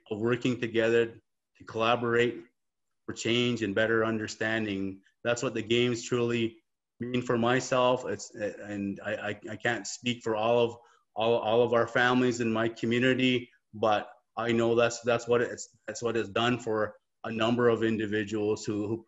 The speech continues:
play not only at the local level in Hamilton, who play, uh, provincially, who play nationally, who play internationally. It's about unif-, unification of our nations. And I think that's really,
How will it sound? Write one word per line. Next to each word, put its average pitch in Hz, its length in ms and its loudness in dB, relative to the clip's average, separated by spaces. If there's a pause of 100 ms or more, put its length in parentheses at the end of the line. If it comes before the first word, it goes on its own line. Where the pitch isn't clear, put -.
play 113 180 2
not 113 200 0
only 113 220 0
at 113 80 -4
the 104 60 -4
local 113 440 -2
level 117 260 0
in 110 60 -2
Hamilton, 113 800 -2 (300)
who 113 140 -8 (140)
play, 113 220 4
uh, 107 160 -2
provincially, 117 540 -2
who 110 80 -2
play 110 180 -2
nationally, 117 720 0 (340)
who 117 180 -4
play 113 300 4 (200)
internationally. 123 880 0 (400)
It's 117 160 -8
about 120 320 4 (260)
unif-, 120 480 0
unification 117 1080 -2
of 101 240 -16
our 104 140 0
nations. 104 580 -4
And 101 280 -6 (280)
I 117 80 -4
think 117 260 -4
that's 117 300 -2
really, 117 560 0